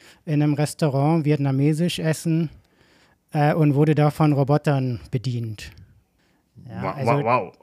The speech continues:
Speaker 2: Und die waren <laughs> selbst laufend, selbst fahrend? Haben die auch, haben die auch gesprochen oder haben die, ähm, was haben die so gemacht, die Roboter?
Speaker 1: Ja, gut, jetzt habe ich jetzt vielleicht ein bisschen übertrieben. Es waren, ich sag's mal so, äh, Servierhilfen, das waren so, so fahrende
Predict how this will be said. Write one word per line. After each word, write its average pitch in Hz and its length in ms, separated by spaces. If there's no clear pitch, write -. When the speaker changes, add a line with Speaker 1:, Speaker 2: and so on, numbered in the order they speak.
Speaker 2:
Und 123 120
die 127 80
waren 139 260
<laughs> 170 60
selbst 165 440
laufend, 185 460
selbst 156 360
fahrend? 156 400
Haben 143 140
die 139 80
auch, 127 200
haben 120 160
die 143 80
auch 117 280
gesprochen 147 560
oder 131 160
haben 123 120
die, 127 140
ähm, 117 400
was 120 100
haben 156 80
die 170 60
so 139 100
gemacht, 143 300
die - 40
Roboter? 107 380
Speaker 1:
Ja, 123 240
gut, 151 160
jetzt 180 140
habe 170 100
ich 170 60
jetzt 190 140
vielleicht 170 220
ein 175 60
bisschen 175 240
übertrieben. 170 600
Es 135 200
waren, 170 420
ich 156 140
sag's 156 200
mal 156 140
so, 156 320
äh, 151 160
Servierhilfen, 170 920
das - 200
waren 143 140
so, 139 380
so - 120
fahrende 147 720